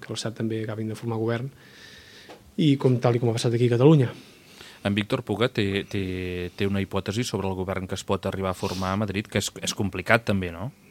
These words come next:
Speaker 1: Jo crec que no, no, no només jo, crec que ningú, a dia d'avui ningú sap què pot arribar a passar. Tothom pot tenir les seves preferències. Eh, aquí a Catalunya també la situació fins a última hora es donava per tancada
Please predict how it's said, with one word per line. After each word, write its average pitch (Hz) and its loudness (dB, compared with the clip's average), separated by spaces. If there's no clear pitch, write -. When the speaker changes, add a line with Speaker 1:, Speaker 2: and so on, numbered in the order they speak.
Speaker 1:
Jo 120 -6
crec 117 -8
que 120 -4
no, 117 -2
no, 127 -6
no 135 0
només 123 4
jo, 120 2
crec 123 -2
que 123 2
ningú, 120 6
a 131 2
dia 127 8
d'avui 123 6
ningú 120 4
sap 123 -2
què 127 4
pot 120 -2
arribar 117 0
a 120 -6
passar. 104 -6
Tothom 113 -6
pot 117 -2
tenir 113 2
les 110 -2
seves 120 2
preferències. 135 2
Eh, 110 -6
aquí 120 -2
a - 4
Catalunya 120 2
també 117 6
la 113 2
situació 123 4
fins 120 2
a 123 6
última 123 6
hora 127 6
es 117 -4
donava 120 0
per 120 -2
tancada 120 2